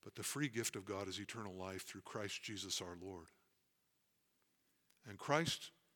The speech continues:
went to the cross specifically to deal with that hostility that once was in your heart toward him,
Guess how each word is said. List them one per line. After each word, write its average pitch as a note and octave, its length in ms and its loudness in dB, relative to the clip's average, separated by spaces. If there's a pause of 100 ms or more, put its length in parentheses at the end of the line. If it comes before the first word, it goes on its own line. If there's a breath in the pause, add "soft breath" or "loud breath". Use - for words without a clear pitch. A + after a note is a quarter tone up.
(180)
went A2 220 -2
to - 80 -10
the A#2 80 -2
cross G2+ 400 0
specifically G#2 880 -2
to G#2 100 -8
deal A2 340 -2
with G2 140 -6
that F#2+ 160 -2
hostility G2+ 840 0 (640 loud breath)
that A2 140 0
once D3 320 0
was B2+ 160 0
in B2+ 100 -2
your A#2 160 -4
heart G2+ 300 -4
toward F#2 240 -8
him, E2 240 -10